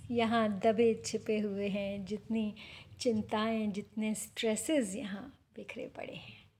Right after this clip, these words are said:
पहले इन सब को साफ कीजिए। Unclutter your mind, the key factor to performing well in life। अपने जीवन में यदि कुछ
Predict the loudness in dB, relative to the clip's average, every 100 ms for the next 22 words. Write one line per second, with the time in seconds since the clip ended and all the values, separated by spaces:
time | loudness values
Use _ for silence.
0 | _ _ _ _ -2 0 4 6 6 4
1 | 0 2 2 0 -10 -4 -4 -4 -8 -14
2 | -18 -16 -18 -18 -20 -20 -20 _ _ _
3 | _ -14 -12 -12 -12 -14 -12 4 6 8
4 | 6 6 6 8 8 8 2 -12 -4 -4
5 | -2 -6 -8 -14 -20 -20 -20 -20 -20 -20
6 | -20 _ _ _ -4 -2 6 8 10 8
7 | 4 2 2 -4 -4 -4 -4 -4 -2 -2
8 | 0 0 -2 6 8 8 6 -2 -8 -8
9 | -14 -16 -16 -14 -10 -6 -4 0 0 0
10 | 0 -2 -2 -4 -4 -4